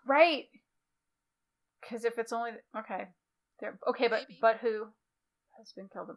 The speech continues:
Speaker 1: Okay, well, I was hoping to go in a direction where he would get killed by an animal. And maybe that's not fair, but I have a reason
Speaker 2: Well
Speaker 1: for this. <laughs> And I'm not saying it's a good reason.
Speaker 2: But can animals murder you?
Speaker 1: Okay,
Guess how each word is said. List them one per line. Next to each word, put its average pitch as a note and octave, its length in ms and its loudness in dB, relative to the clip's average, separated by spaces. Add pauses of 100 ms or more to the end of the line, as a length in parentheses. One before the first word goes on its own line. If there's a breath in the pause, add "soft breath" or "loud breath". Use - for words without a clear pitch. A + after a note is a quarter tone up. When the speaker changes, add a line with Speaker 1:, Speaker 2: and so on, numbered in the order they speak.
(100)
Speaker 1:
Okay, E3 220 -10
well, E3+ 240 -6
I A3 160 6
was D#4+ 140 -4
hoping D4 240 0
to C4 40 -2
go A3+ 180 2
in G#3 80 -6
a G#3+ 60 -6
direction F#3+ 420 -2
where F#3 100 -4
he F#3+ 120 -8
would F#3 120 -8
get F#3+ 160 -10
killed F3 420 -6
by E3+ 360 -4 (120)
an E3+ 120 -14
animal. - 440 -12 (500)
And G3+ 240 -6
maybe A3 220 -6
that's C#4+ 280 -2
not C#4+ 220 2
fair, E3 380 -4 (1080 soft breath)
but A3 200 4
I G#3+ 60 2
have A#3+ 180 2
a C4 40 -4
reason B3+ 180 0
Speaker 2:
Well A#3 260 4
Speaker 1:
for - 140 -8
this. D4 440 -2
<laughs> - 60 -20 (640 loud breath)
And C4+ 160 6
I'm C#4+ 80 6
not A#4 180 10
saying A#4 160 4
it's G4+ 100 0
a D#4 40 0
good F#4+ 200 2
reason. G3 460 -6
Speaker 2:
But E4 280 8 (360)
can D4+ 200 0 (120)
animals G#4 480 0
murder B3 360 -2
you? A4+ 320 -2 (580 soft breath)
Speaker 1:
Okay, C4 420 4